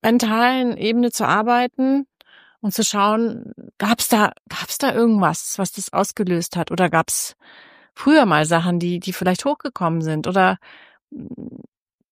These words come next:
wie, wie ist der überhaupt gepolt, dieser Mensch? Also ich glaube, das wäre das Erste, was ich machen würde.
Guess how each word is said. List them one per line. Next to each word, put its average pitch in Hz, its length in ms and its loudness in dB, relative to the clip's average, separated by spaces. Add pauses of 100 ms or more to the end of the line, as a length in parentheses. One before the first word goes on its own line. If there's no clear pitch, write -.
wie, 214 360 -2
wie 226 160 0
ist - 220 0
der 185 380 6
überhaupt 202 420 0
gepolt, 240 480 2
dieser 156 240 -2
Mensch? 139 240 -4
Also 170 160 -2
ich 196 80 -2
glaube, 220 140 2
das - 180 -2
wäre 190 120 4
das 170 180 -2
Erste, - 400 -4
was 147 160 -6
ich 165 120 -16
machen 156 300 -6
würde. - 240 -8